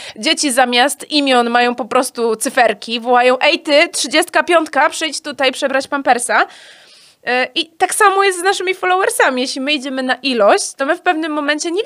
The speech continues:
wiemy, kto tam jest. Dla nas to jest po prostu kolejna sześćset pięćdziesiąta osoba, która nas polubiła. A czy my w ogóle wiemy, e, z czym ona do nas przychodzi, jaki ma problem,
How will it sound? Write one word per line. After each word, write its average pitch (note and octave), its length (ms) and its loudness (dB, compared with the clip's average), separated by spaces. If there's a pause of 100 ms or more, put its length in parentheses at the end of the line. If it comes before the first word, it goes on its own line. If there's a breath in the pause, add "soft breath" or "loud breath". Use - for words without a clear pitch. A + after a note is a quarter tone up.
wiemy, C#4 160 2
kto - 160 -14
tam G#3 200 -8
jest. G3+ 280 -8 (240 loud breath)
Dla D#4+ 140 2
nas A4 200 -2
to G4 80 -4
jest F#4 100 -6
po F#4 80 -8
prostu F4+ 300 -6
kolejna F4+ 340 2
sześćset E4+ 380 -2
pięćdziesiąta C#4 540 -2
osoba, C4+ 260 -4
która A#3+ 220 -6
nas A3+ 160 -8
polubiła. G3+ 520 -10 (240 loud breath)
A A#3 80 -2
czy C4+ 120 -6
my F4 120 0
w F#4+ 60 -6
ogóle C#4+ 260 0
wiemy, A#3+ 360 0 (400 loud breath)
e, G#3+ 300 -4
z - 120 -8
czym B3 200 -2
ona D4+ 200 2
do D4+ 80 -4
nas D4+ 180 0
przychodzi, E4 600 -6
jaki G#3 280 -4
ma A3+ 140 -2
problem, A#3 640 2